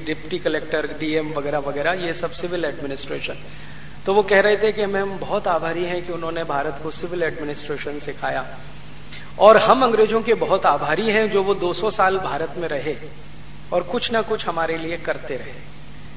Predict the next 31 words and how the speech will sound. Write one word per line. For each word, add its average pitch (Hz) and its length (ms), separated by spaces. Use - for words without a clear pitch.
फिर 196 120
आगे 190 240
वो 196 160
बोलने 185 300
लगे 180 280
कि 190 100
अंग्रेजों 170 460
ने 180 100
भारत 156 420
को 170 80
रेल 185 320
दिया, 165 200
अंग्रेजों 180 400
ने 190 80
भारत 175 400
को 180 60
पोस्ट 180 380
एंड 180 160
टेलीग्राफ 175 580
दिया, 160 180
आदि, 143 220
आदि, 123 280
आदि, 160 220
आदि। - 320
चालीस 277 580
मिनट 233 260
यही 202 240
गाना 170 300
वो 170 180
गाते 127 300
रहे - 220